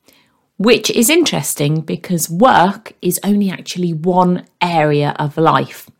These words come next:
We have so many more of them. Yet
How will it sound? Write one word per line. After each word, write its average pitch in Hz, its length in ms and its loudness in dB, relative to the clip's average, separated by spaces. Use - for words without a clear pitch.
We 190 180 6
have 180 280 -4
so 185 600 2
many 165 260 -2
more 147 280 0
of 131 160 -8
them. 123 280 -8
Yet - 560 0